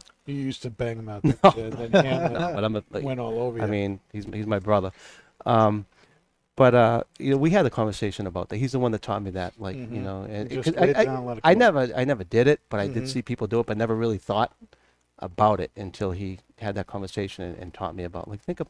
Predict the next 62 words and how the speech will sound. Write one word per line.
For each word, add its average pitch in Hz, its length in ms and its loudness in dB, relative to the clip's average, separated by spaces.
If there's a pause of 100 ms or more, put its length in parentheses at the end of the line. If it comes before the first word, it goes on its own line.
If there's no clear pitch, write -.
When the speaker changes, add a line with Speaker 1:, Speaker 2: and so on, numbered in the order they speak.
Speaker 2:
think 151 160 -4
about 87 240 -8
that. - 140 -12
Think 107 140 -10
about 113 200 -4
all 107 240 -2
the 107 100 -6
people - 340 -10
that 92 260 -8 (360)
put - 160 -12
that 92 140 -2
hard 90 200 -2
work 92 240 -8
into 90 140 -8
that 85 180 -6
cigar, 90 400 -4
and 90 100 -6
then, 92 180 -4 (520)
you 98 120 -8
know, 95 140 -2
you've 95 180 -4
enjoyed 104 480 0
it. 76 80 -8
You've 92 140 -12
got 95 220 -2 (220)
all 113 200 4
Speaker 1:
Mm-hmm. 131 80 0
Speaker 2:
that 113 160 2
work 107 360 -4 (540)
paid 107 200 0
off 101 200 2
for - 140 -8
you, 90 260 -6
but 95 120 -8
at 92 140 -4
the 98 140 -6
end 98 100 -4
of 92 100 -8
it, 95 60 -8
you're 87 100 -8
just 87 220 -10
gonna 92 160 -6
<laughs> - 20 -14
destroy 95 460 -6
it 87 140 -8
and, 92 100 -12 (380)
like, - 160 -16
smash 92 380 -8
it 98 60 -10
in 87 80 -8
the 87 100 -10
ashtray. 95 320 -12
And 175 80 -6
it 262 300 -8
kind 269 160 -4
of, 285 100 -2
it 220 80 -2
makes 269 220 -4
sense 285 220 -2
to - 40 -10
me. 101 120 -6
It, 110 100 -6